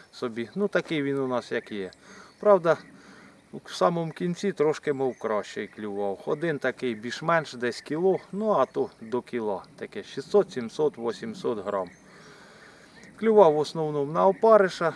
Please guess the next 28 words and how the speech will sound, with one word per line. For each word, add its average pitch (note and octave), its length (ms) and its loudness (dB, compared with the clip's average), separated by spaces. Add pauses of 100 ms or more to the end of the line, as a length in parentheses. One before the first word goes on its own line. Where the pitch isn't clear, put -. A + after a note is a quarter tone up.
як C#3+ 200 -2
ви D#3+ 120 2
бачили, C3+ 460 0
піддівав B2+ 580 -2
пуфік G3+ 440 -4
час-, - 540 -8
часниковий, D3+ 800 -2
теж G3 340 4
клювало. D#3 640 2 (720)
Ну A3 100 2
там D3 260 2
і C#3+ 40 -2
на C3+ 180 -2
черв'ячка, D3+ 640 2
ну F#3 140 0
на E3+ 160 -2
черв'ячка D#3+ 540 0
щось C#3+ 220 -4
сьогодні C3+ 500 -2
хуже G2 480 -10
клювало. F#2+ 480 -6 (160)
В B2 80 -6
основному D3+ 540 -4 (720)
на C#3+ 220 2
опариша. G2 720 -2 (420)
Фідерна C3+ 520 0
оснасточка F3+ 800 0
інлайн, E3 600 4